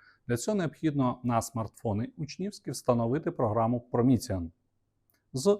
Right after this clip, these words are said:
App Store або ж Google Play Market. Після інсталяції програми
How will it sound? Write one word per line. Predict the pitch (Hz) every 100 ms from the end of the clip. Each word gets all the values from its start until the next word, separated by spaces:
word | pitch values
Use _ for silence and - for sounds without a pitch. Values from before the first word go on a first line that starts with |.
| 202 -
App | 113 - -
Store | 151 185 - -
або | 110 110
ж | 135 -
Google | 123 110 98 98
Play | 104 98
Market. | 107 87 - - _ _ _ _ _ _ _ _ _ _ _ _ _ _ _ _ _ _
Після | 190 202
інсталяції | 208 196 180 170 170 175
програми | 170 147 139 175 226 107